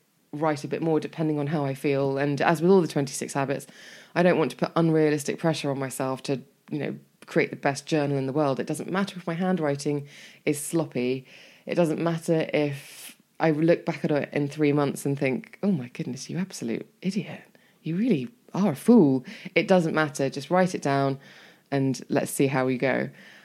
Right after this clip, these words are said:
I'm gonna keep it simple and write in a notebook, even though there are some really, really great apps, actually, who have gorgeous interfaces, but only because it feels like the kind of thing I should do away from tech, although that's just me personally. Um,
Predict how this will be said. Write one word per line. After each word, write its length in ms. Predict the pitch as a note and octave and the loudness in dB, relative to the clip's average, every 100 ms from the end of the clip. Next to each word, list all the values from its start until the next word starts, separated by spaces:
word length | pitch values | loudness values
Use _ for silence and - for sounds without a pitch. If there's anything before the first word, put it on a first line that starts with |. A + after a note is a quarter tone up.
| _ - | _ 4
I'm 80 | G#3+ | 6
gonna 160 | B3+ | 6
keep 240 | B3 B3 A#3+ | 6 6 4
it 100 | - | 2
simple 560 | F3 E3 D#3+ D3+ D3 | 2 2 2 2 2
and 100 | D3+ | 2
write 240 | D3+ C#3+ D3 | 2 2 2
in 80 | C#3+ | 2
a 40 | |
notebook, 580 | C#3 B2+ - A#2 - - | 2 0 0 -2 -2 -4
even 280 | - A#3+ B3+ | 2 4 6
though 160 | B3+ B3+ | 4 4
there 160 | B3 | 6
are 40 | B3 | 4
some 240 | A#3+ A#3+ | 4 6
really, 280 | A3+ B3+ C4+ | 6 4 0
really 420 | A3 A#3 G3+ F3 - | 2 4 4 0 -4
great 300 | F#3 G#3+ - | 4 4 4
apps, 240 | F#3 - | -2 -4
actually, 280 | E3+ - C#3 | -6 -6 -6
who 120 | C#3 | -6
have 240 | D3 D#3 D3 | -4 -6 2
gorgeous 340 | G3 F#3+ F3+ | 4 4 4
interfaces, 800 | F3 F3 E3 C#3+ C#3 - - - - - - - - - | 2 2 0 -4 -6 -6 -8 -10 -14 -20 -20 -20 -20 2
but 140 | G#3 - | 4 8
only 220 | C4 C4 | 6 6
because 220 | B3+ G#3+ | 4 2
it 100 | - | 2
feels 260 | A3+ G#3+ G3+ | 4 4 4
like 140 | - | 0
the 80 | - | 0
kind 260 | G3+ F#3 | 2 4
of 80 | F3+ | 2
thing 460 | - E3+ D#3+ D#3 - D#3+ | 2 2 2 0 -2 -2
I 80 | |
should 160 | D3+ C#3+ | -2 2
do 120 | D#3 | 4
away 200 | D3 C#3+ | 4 2
from 180 | C#3+ C#3 | 0 -4
tech, 560 | - C#3 - - - - _ | -4 -4 -4 -8 -20 -20 _
although 280 | - F3 F3 | 2 4 4
that's 180 | F3 E3+ | 4 0
just 300 | - G#3 G3 | 2 2 6
me 160 | F#3+ F3+ | 4 6
personally. 760 | E3 C#3+ C#3 C#3 C3+ C3 C#3 - - - - _ - | 4 2 0 -2 -2 -2 -6 -16 -20 -20 -20 _ 2
Um, 380 | D#3+ D#3 D3+ | 4 4 0